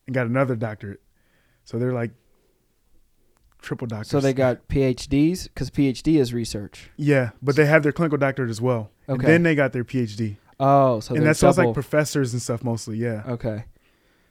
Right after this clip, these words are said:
Speaker 2: And, and so what you're working on is the clinical doctorate, a-,
Speaker 1: Mm-hmm.
Speaker 2: and, and that's not just research. What is
Speaker 1: Not
Speaker 2: it?
Speaker 1: just
Speaker 2: What is
Speaker 1: research.
Speaker 2: that?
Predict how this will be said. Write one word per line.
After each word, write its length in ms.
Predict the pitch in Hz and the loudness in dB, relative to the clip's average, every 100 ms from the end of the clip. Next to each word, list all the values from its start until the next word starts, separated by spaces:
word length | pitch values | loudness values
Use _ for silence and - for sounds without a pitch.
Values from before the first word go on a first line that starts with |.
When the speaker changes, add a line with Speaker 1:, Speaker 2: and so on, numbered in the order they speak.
| _ - | _ -16
Speaker 2:
And, 160 | 123 - | -14 -8
and 200 | 135 120 | -6 0
so 160 | 143 | 2
what 180 | 131 131 | 2 2
you're 160 | 135 156 | 2 4
working 300 | 143 131 131 | 4 0 -2
on 120 | 123 | -2
is 80 | 117 | -4
the 80 | 120 | -6
clinical 400 | - 127 120 117 | -4 -4 -4 -6
doctorate, 480 | 113 107 117 117 | -4 -6 -6 -4
a-, 40 | 117 | -4
Speaker 1:
Mm-hmm. 100 | 120 | -4
Speaker 2:
and, 320 | 117 123 117 113 _ _ _ - | -2 0 -2 -8 _ _ _ -8
and 140 | 127 | -2
that's 280 | 139 139 143 | 0 -2 -2
not 320 | 139 147 95 | 0 0 -2
just 260 | 123 117 123 | -8 -8 -8
research. 500 | 113 - 107 101 - | -8 -6 -8 -6 -2
What 140 | 127 | 0
is 80 | 139 | 0
Speaker 1:
Not 20 | |
Speaker 2:
it? 40 | 123 | -2
Speaker 1:
just 160 | 123 | -6
Speaker 2:
What 220 | 127 123 127 | -4 0 0
is 160 | 117 | 0
Speaker 1:
research. 80 | 110 | -6
Speaker 2:
that? 40 | 101 | -8